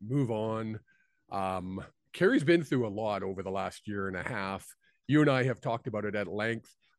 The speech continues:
Um, I really think the two of you, uh, Carey Price and Rod, need to, uh, sit down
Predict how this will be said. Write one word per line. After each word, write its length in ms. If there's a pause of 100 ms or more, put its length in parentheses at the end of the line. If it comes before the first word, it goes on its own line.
Um, 380
I 120
really 380
think 400
the 80
two 300
of 60
you, 600 (360)
uh, 140
Carey 320
Price 360
and 140
Rod, 360
need 300
to, 440
uh, 140
sit 320
down 520